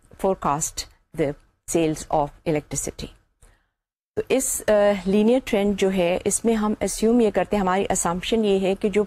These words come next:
past, uh, data है, और वो फ-, uh, उसका पैटर्न जो है, वो कंटिन्यू करेगा, the pattern will continue in future. So in this case, we can see that we have drawn a line, a regression line using the least square method, और उसको हमने extend किया है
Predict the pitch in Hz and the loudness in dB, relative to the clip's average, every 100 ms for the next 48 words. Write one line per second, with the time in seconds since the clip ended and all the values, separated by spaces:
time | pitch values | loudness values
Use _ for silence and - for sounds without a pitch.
0 | - 165 170 208 - - - 170 156 156 | 0 2 2 0 -6 -6 -2 0 0 0
1 | 156 202 202 170 - - - - - 185 | 0 0 0 -2 -6 -20 -20 -8 0 0
2 | - 180 214 - - - 165 165 - 185 | 0 2 0 0 -2 0 0 -2 -2 -4
3 | - 175 - 220 202 190 185 185 - 170 | -2 -4 0 0 2 2 2 0 -2 -4
4 | 170 185 175 165 160 180 170 165 170 - | -2 -4 0 0 0 0 -2 -2 -2 -4
5 | 185 185 180 - 170 160 185 180 - 156 | -4 -2 -4 -2 -4 -2 -2 -2 -2 -4
6 | 151 151 139 - - _ _ _ _ _ | -2 -6 -4 -8 -10 _ _ _ _ _
7 | - 202 202 202 233 - 214 208 - 214 | -4 -2 0 2 0 2 2 2 0 0
8 | 226 214 202 196 185 165 - 196 214 202 | 0 -2 -2 0 0 -2 0 0 2 0
9 | 190 170 170 - 175 165 156 170 - 165 | 0 0 0 0 -2 0 -2 -4 -2 -2
10 | 165 170 - 185 156 160 170 170 175 185 | 0 -2 -2 -4 -2 -2 -2 -2 -2 -4
11 | 180 175 170 185 - 175 160 147 - 226 | -2 -2 0 -4 -2 -2 0 -4 -2 -4
12 | - - _ - - 208 - 214 196 190 | -4 -10 _ -8 -2 -2 -2 -2 0 0
13 | - - - 202 214 - 185 165 175 | -2 -6 -4 -2 -2 -2 0 0 0